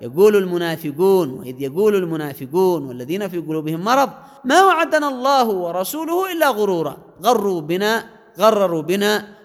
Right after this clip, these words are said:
كذبوا علينا أننا سننتصر، سنتمكن. انظروا كيف حالنا اليوم، كيف جاءت علينا المؤامرات،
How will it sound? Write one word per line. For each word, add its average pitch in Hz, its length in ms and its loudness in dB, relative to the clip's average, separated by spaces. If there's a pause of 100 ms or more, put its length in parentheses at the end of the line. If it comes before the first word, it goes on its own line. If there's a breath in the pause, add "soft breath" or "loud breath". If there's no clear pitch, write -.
كذبوا 202 400 2
علينا 202 600 -2
أننا 196 320 -2
سننتصر، 208 640 -6
سنتمكن. 208 760 -6 (320 loud breath)
انظروا 208 340 4
كيف 165 220 -2
حالنا 160 360 0
اليوم، 131 400 -2 (260)
كيف 190 180 -2
جاءت 170 380 -2
علينا 165 260 -2
المؤامرات، 139 720 0